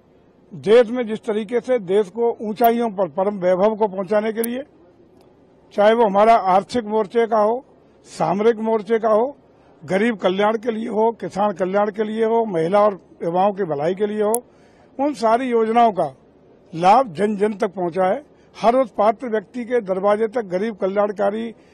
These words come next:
दर्जनों योजनाओं का लाभ पहुंचाने का काम सरकार के द्वारा किया गया है, जिससे एक एक गरीब व्यक्ति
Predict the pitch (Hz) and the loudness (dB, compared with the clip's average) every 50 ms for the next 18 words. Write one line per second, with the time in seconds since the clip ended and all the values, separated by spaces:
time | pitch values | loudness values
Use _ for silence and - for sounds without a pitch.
0 | _ _ - 160 143 131 202 208 233 254 269 269 269 269 262 240 226 208 214 214 | _ _ -18 -14 -6 0 2 4 4 6 4 4 4 2 0 2 2 2 2 2
1 | 214 220 214 214 185 202 190 175 185 180 160 143 - _ _ _ _ _ _ _ | 2 2 0 2 2 0 2 4 4 2 2 0 -4 _ _ _ _ _ _ _
2 | _ - 165 180 175 160 220 220 226 233 226 196 208 - - 202 214 220 175 - | _ -8 -6 -6 -2 0 0 2 2 0 -2 -2 -2 -4 -2 -2 -4 -4 -4 -6
3 | 185 170 160 190 190 190 175 190 185 175 180 180 185 160 - 180 196 214 202 185 | -8 -6 -2 -2 -2 -2 -4 -6 -4 -4 -2 -2 -2 -4 -2 0 2 2 2 2
4 | 175 160 151 165 220 - _ _ _ - _ _ _ _ - 180 233 226 - 285 | 0 0 -2 -4 -6 -8 _ _ _ -20 _ _ _ _ -4 -4 -4 -2 0 4
5 | 302 294 294 - 233 214 226 240 214 - 269 262 285 294 262 - _ _ _ _ | 4 4 4 4 2 2 2 0 0 -2 -2 0 0 0 -2 -4 _ _ _ _
6 | _ _ _ _ _ _ _ _ _ - _ _ _ _ _ _ _ _ - 165 | _ _ _ _ _ _ _ _ _ -20 _ _ _ _ _ _ _ _ -20 -12
7 | 131 151 226 262 302 302 277 233 247 220 - - 220 196 | -2 0 2 4 4 4 4 4 2 2 2 -2 -4 -4